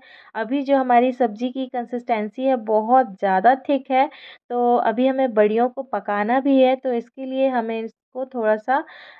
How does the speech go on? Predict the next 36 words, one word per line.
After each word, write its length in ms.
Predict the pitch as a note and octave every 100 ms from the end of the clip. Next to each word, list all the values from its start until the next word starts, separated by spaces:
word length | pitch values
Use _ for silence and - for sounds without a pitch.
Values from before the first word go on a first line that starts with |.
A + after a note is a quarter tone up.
| -
इसमें 260 | A#3 C4 B3
पानी 360 | G#3+ G3 A3 C4
डालना 300 | B3+ A#3+ A#3
पड़ेगा। 440 | A#3+ A3+ A3 B3
तो 140 | C4 C4
मैं 180 | A#3+ A#3
अभी 320 | G#3+ G3+ B3+ A#3+ - -
something 520 | A#3 A#3+ B3 C#4 C#4+ _
एक 280 | A3+ B3 B3+ -
ग्लास 360 | A3+ A3 B3 -
पानी 300 | G#3+ G3 A3
लगभग 380 | A#3+ G#3+ A3 A3
इसमें 240 | A3 - A#3+
मैं 160 | A#3+
यूज़ 300 | A#3 G#3 G#3+ G#3+
कर 220 | G#3 G3
रही 220 | G3+ G3+
हूँ। 220 | G3+ B3+ F4 - - - _ A#3+
तो 600 | A#3 A3+ A3+ A3 - - G#3+
ये 140 | G#3+
थोड़ा 280 | G#3 A3 G#3+
सा 180 | G#3+ A#3
पतली 380 | A#3 G3+ A#3 C4
हो 160 | C4+ B3
जाएगी 380 | A#3 A3 A3
सब्ज़ी, 380 | A#3+ A3 G#3 C4+
लेकिन 340 | C4+ A#3+ B3 B3 B3
पकने 360 | B3 D4 E4+
के 140 | E4+ D4+
बाद 280 | B3 A#3 A#3
इसकी 240 | A#3+ B3
कंसिस्टेंसी 800 | A#3+ A3+ G#3+ G#3 - G3 G3 C#4 C4
वापस 400 | G3 F3+ F#3+ G3
से 120 | C#4 D#4
वैसी 420 | G#3+ F#3+ G3+ G3
ही 180 | B3